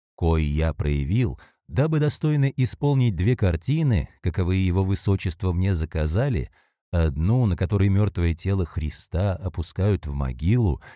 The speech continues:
и другую, на которой Христос возносится к великому испугу стражей»,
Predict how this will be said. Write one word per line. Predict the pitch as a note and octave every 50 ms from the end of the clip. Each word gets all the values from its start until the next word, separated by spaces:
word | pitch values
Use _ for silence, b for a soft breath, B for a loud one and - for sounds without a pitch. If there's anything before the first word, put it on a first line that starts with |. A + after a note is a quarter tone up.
| B B _
и | D3 D#3
другую, | C#3 A#2+ B2 C3+ A#2+ G2+ A2 C#3+ D#3+ D#3 D3 C#3
на | A#2+ A#2
которой | - D#3+ - D3+ C#3 C3+
Христос | - - G2+ G#2 A#2 - - - C3+ C3+ - -
возносится | D#2+ E2 F2 F2+ E2+ D#2 D#2 F2 G#2 C3+ D#3 C#3+ - - E2+ - - F#2
к | - -
великому | F2 E2 F2+ F#2 F#2+ A2+ C3 - - G#2+ G2 G2+ G2+ -
испугу | - G2 F#2 - - - - A#2+ A#2+ A#2+ G#2+ F#2+ E2+
стражей», | - - - - - G#2+ C3+ C#3+ D3 B2+ B2+ B2+ B2+ B2+